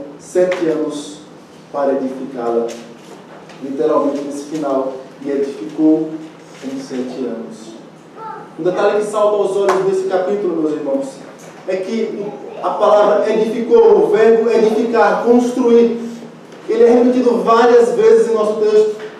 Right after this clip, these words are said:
Cerca de quinze vezes o autor, o autor fala, "Edificou, e ele edificou, e ele construiu, e ele edificou",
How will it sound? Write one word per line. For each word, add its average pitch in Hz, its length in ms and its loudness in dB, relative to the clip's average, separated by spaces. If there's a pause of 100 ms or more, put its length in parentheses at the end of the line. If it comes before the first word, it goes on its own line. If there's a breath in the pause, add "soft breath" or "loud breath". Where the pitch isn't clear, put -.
(100)
Cerca 233 420 2
de 233 120 -2
quinze 269 440 2
vezes 240 480 2
o 233 240 2
autor, 233 580 4 (1040)
o 185 140 0
autor 226 360 6
fala, 220 440 0 (160)
"Edificou, 196 800 -2 (240)
e 165 80 -2
ele 208 260 6
edificou, 202 560 2 (260)
e 180 80 -4
ele 214 300 6
construiu, 226 560 0 (140)
e 175 100 -6
ele 220 200 4
edificou", 226 600 2